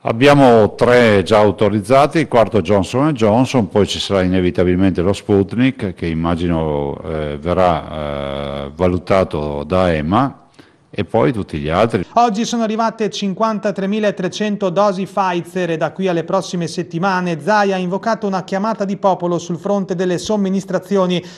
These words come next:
Speaker 2: su cui stanno lavorando a pieno ritmo da ore tutte le aziende sanitarie del territorio.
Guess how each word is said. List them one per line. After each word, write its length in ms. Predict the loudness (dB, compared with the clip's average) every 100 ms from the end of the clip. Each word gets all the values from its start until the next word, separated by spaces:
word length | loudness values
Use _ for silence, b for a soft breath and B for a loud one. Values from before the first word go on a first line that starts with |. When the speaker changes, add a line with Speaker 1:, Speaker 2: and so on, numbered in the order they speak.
| B
Speaker 2:
su 160 | -2
cui 180 | 0 0
stanno 360 | 2 0 0 0
lavorando 640 | 2 2 2 0 -4 -4
a 140 | -4 -2
pieno 340 | -2 -2 0
ritmo 440 | -2 -2 -4 -6 0
da 220 | 2 2
ore 340 | 0 -6 -8
tutte 400 | -8 -8 -8 -8 -4
le 80 |
aziende 400 | -4 -2 -2 -2
sanitarie 760 | -2 -2 -2 -4 -6 -6 -10 -12
del 200 | -6 -4
territorio. 680 | 0 0 2 2 2 -2 -12